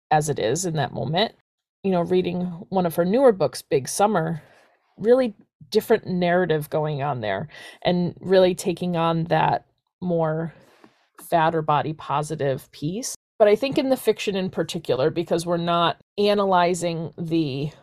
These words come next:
science or social science of it all, and we're really just looking at the story as it were, and no one's gonna be perfect. And understanding that,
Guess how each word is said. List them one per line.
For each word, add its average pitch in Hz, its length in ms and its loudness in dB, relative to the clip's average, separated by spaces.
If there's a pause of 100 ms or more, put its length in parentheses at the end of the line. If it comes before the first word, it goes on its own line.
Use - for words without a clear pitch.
(840)
science - 960 -2
or 117 480 -2
social 175 500 -2
science 185 460 0
of 214 140 4
it 214 80 0
all, 233 340 6 (260)
and 202 200 -2
we're 190 120 2
really 180 260 2
just 175 200 -4
looking 170 320 -4
at 156 80 0
the 170 80 -2
story 160 420 0
as 160 120 -2
it - 120 -6
were, 165 380 -2 (600)
and 190 160 0
no 180 100 2
one's 190 220 -2
gonna 185 220 -6
be 175 120 -10
perfect. - 720 -10 (420)
And 180 120 -6
understanding 170 880 -2
that, 156 340 0